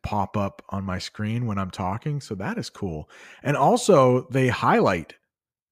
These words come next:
questions. So if I didn't answer your question, I am sorry. I don't think there were too many. Oh, somebody mentioned Bob. Hang on. Bob. Bob the Canadian.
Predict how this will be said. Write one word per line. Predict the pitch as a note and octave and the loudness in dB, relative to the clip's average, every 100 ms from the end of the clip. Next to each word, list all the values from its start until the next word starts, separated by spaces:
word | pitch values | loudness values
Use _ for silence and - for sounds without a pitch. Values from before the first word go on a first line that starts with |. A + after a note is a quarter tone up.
| - | -4
questions. | D#3+ E3+ - D2 - - _ _ _ - | -2 -2 -6 -12 -14 -20 _ _ _ -18
So | D#2+ C#2+ - _ - _ _ _ - | -14 -14 -18 _ -20 _ _ _ -6
if | - D3 | 0 2
I | |
didn't | C#3+ D#3 E3 | 4 4 2
answer | D3+ D3+ D3 D3 | 0 -2 0 0
your | C#3+ | 0
question, | C#3+ C3 - C3 A#2 - - | 0 -2 -4 -8 -8 -12 -10
I | G2 | -8
am | F#2 F#2 | -8 -12
sorry. | - - B2+ B2 B2+ B2+ B2+ A#2 _ - | -12 -6 0 4 4 2 0 -4 _ -10
I | A2 | -4
don't | A#2 F3 F#3 | 0 0 0
think | F3 D#3 | -2 0
there | C3 | 0
were | A2 | -2
too | - - A#2+ | -6 -6 -4
many. | G#2+ G2+ G2+ F#2+ | -4 -4 -2 -2
Oh, | G#2+ - | -6 -8
somebody | - D#3 A3+ | -6 -4 -2
mentioned | F2+ D#2 F2 D#2+ | -4 -6 -8 -4
Bob. | F2 D#2 D2 - _ _ _ _ _ | -2 -2 -4 -12 _ _ _ _ _
Hang | A2 G#2+ | -6 -2
on. | F#2 E2 _ _ _ _ _ | -4 -6 _ _ _ _ _
Bob. | D#2 F2 F2 E2 - _ | 0 2 2 -4 -16 _
Bob | G2 A2 | 0 0
the | G#2+ | 0
Canadian. | - G#2+ G#2 G#2 G2+ | -4 -2 0 -2 -4